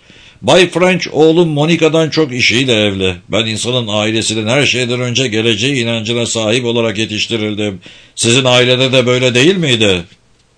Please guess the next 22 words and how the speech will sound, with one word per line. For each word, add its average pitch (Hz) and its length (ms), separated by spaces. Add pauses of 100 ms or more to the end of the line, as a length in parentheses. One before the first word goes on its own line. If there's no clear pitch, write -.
(960)
Lastige 156 520
coşkuyla, 120 600
"Tabii." 120 380
diye 117 180
cevap 76 380
verdi. 76 240
Oysa 90 320
babası 85 400
Los 87 260
Angeles'ta 87 760
büyük 143 300
bir 135 100
mağazanın 120 640
gece 90 300
bekçisiydi. 85 800 (480)
Bu 147 120
yüzden 180 360
babasını 156 460
sadece 151 320
hafta 135 280
sonları 120 420
görebilmişti. 85 960